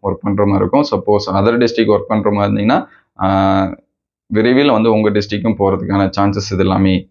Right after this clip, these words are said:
ஆ, கிடைக்கும். ஆ, எல்லாத்துக்கும் வந்து all the best. நான் எந்த அளவுக்கு தெளிவா சொல்லியிருக்கேன் அப்படின்னு சொல்லிட்டு தெரியல. ஆ, தெளிவா சொல்லியிருந்தா ஒரு கமெண்ட் பண்ணுங்க. ஏதாவது ஒரு விஷயம் புரியாம சொல்லியிருந்தேன்னா அதையும் கமெண்ட் பண்ணுங்க. அதை அடுத்த வீடியோல நான் வந்து கரெக்ஷன் பண்ணி உங்களுக்கு வந்து, ஆ,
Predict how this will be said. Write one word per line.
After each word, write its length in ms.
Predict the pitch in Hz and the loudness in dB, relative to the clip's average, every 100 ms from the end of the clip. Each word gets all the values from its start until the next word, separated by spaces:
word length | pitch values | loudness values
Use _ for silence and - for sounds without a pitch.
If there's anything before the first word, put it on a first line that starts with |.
| 95 | -4
ஆ, 180 | 92 92 | -2 -2
கிடைக்கும். 500 | 104 92 95 139 143 _ _ - | 0 0 0 -2 -4 _ _ -4
ஆ, 60 | 95 | 0
எல்லாத்துக்கும் 520 | 98 101 98 101 101 | 0 0 0 0 2
வந்து 100 | 98 | 2
all 220 | 95 95 | 2 0
the 60 | 95 | 0
best. 380 | 92 - 139 - _ _ | -2 -2 -4 -4 _ _
நான் 160 | 107 | 0
எந்த 160 | 110 113 | 2 4
அளவுக்கு 340 | 131 131 117 | 4 2 2
தெளிவா 160 | 120 123 123 | 4 4 2
சொல்லியிருக்கேன் 440 | 117 120 110 113 | 2 0 0 -2
அப்படின்னு 120 | 104 107 | -2 -6
சொல்லிட்டு 420 | 107 95 95 101 | -6 -8 -4 -2
தெரியல. 300 | 101 113 - - | 0 -2 -4 -8
ஆ, 100 | 104 | -6
தெளிவா 400 | 98 101 107 110 107 | -4 0 4 4 2
சொல்லியிருந்தா 320 | 104 104 107 | 0 0 2
ஒரு 200 | 104 95 95 | 2 0 -2
கமெண்ட் 200 | 98 101 | -4 -2
பண்ணுங்க. 360 | 98 98 123 - _ | -2 -2 -4 -8 _
ஏதாவது 320 | 110 117 135 135 | 2 4 4 2
ஒரு 140 | 120 | 2
விஷயம் 300 | 113 131 123 | 0 -2 -2
புரியாம 360 | 120 127 127 123 113 | 0 2 2 0 -2
சொல்லியிருந்தேன்னா 640 | 110 107 107 113 104 - _ | -4 -2 0 0 0 -4 _
அதையும் 340 | 95 110 120 | -2 0 2
கமெண்ட் 240 | 110 107 101 | 2 0 -2
பண்ணுங்க. 340 | 104 110 131 | -2 0 0
அதை 180 | 107 104 | 0 2
அடுத்த 240 | 110 117 123 | 2 0 2
வீடியோல 240 | 117 113 | 2 2
நான் 240 | 110 101 | 2 0
வந்து 320 | 101 101 92 - _ _ 107 | 0 0 -2 -8 _ _ -2
கரெக்ஷன் 320 | 104 110 107 | -2 -2 -2
பண்ணி 160 | 104 107 | 0 2
உங்களுக்கு 380 | 101 95 95 | 0 -2 -2
வந்து, 340 | 98 101 98 - _ 95 | -2 0 -2 -10 _ -4
ஆ, 400 | 92 90 90 | -2 -2 -2